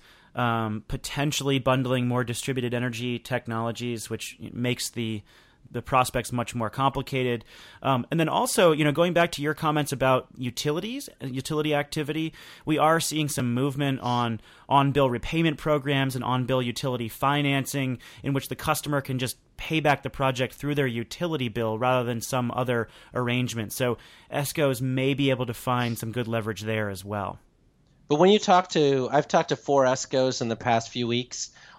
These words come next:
Speaker 2: All four of them basically believe that the Obama administration is going to use the two billion dollar number from the Better Buildings as a ceiling and not a floor. They, they see absolutely no interest from the Obama administration at all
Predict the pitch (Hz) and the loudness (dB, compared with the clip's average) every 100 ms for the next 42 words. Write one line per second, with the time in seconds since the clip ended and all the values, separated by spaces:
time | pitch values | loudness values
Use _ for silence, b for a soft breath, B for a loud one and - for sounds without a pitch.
0 | B 151 165 - 156 147 131 127 117 113 | B 6 6 4 4 4 4 2 0 0
1 | 123 120 - 123 123 117 - 110 110 101 | 0 0 -2 -4 -4 -4 -4 -4 -2 -2
2 | 107 113 101 110 113 107 107 104 110 104 | -2 0 2 2 2 0 -2 0 0 0
3 | - 107 98 95 107 104 107 101 107 101 | 0 -2 -2 0 0 0 -4 -2 -2 -2
4 | 104 - 117 92 104 104 104 98 98 B | -4 -2 0 2 4 4 2 -2 -8 B
5 | B B - 127 117 113 113 110 110 113 | B B 2 6 6 4 2 2 0 -2
6 | 107 110 107 107 110 120 131 127 107 107 | 0 2 2 2 2 2 0 -2 -2 -2
7 | 104 - 127 117 110 101 98 95 95 - | 0 2 4 4 2 -2 -4 -4 -6 -8
8 | 95 90 85 - - - - 120 139 131 | -8 -8 -10 -18 -20 -20 -4 4 4 4
9 | - b b b 156 151 156 143 127 147 | 0 b b b 6 6 4 4 6 6
10 | - 151 135 123 123 139 135 123 - 120 | 6 2 0 0 2 2 2 0 -4 -8
11 | - 117 110 113 113 110 104 - 110 - | -6 -4 -2 -2 -2 -2 -4 -4 -4 -2
12 | 107 104 107 98 92 | -2 2 2 2 -2